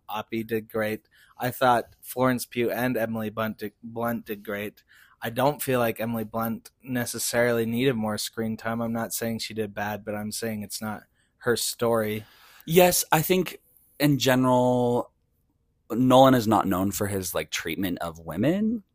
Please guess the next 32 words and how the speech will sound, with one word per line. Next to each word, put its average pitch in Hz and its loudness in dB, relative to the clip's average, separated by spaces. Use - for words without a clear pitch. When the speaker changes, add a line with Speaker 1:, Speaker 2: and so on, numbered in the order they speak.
Speaker 1:
Sure. - 4
Speaker 2:
in 165 10
movies. 170 4
So 139 10
I 135 12
think 151 4
that, 127 4
that, 120 4
especially 175 4
with 180 2
Florence 160 2
Pugh's 160 0
character 127 2
and 131 4
also 123 4
just 110 -6
her 104 -2
chops - -2
that 98 -8
she 131 -2
has 127 2
as 107 -8
an 104 -2
actress, 147 -2
um, 104 2
I 131 2
feel 123 2
like 110 2
she - -2
could 117 2
have 113 2
offered 107 2